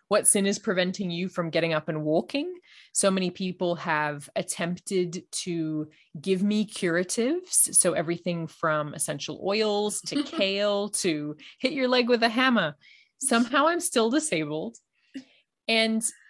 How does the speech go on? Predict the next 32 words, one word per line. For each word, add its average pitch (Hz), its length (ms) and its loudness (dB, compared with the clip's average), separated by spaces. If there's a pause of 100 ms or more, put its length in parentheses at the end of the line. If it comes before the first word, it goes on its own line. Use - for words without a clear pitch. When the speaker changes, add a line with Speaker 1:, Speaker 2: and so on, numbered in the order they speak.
(240)
Speaker 1:
I 233 100 2
can 247 240 2
laugh 269 280 4
about 180 340 4
it 165 240 0 (340)
because 175 340 0
of 165 100 -4
therapy 208 640 0
and 208 200 2
community 220 640 4
<laughs> 254 140 6
who 226 160 6
love 180 220 4
and 277 160 0
support 220 400 2
me. 180 220 -2 (360)
But 240 360 2 (360)
I 214 140 -2
think 233 300 -2
really 269 480 -2 (340)
it's - 240 -2
harmful 185 760 -2
to 156 200 -4
receive 160 640 -2
the 165 140 -4
assumptions 202 1000 0 (280)
of 175 100 0
a 175 40 0
whole 185 220 -2
community 175 600 -2
of - 160 -8
people 147 600 -6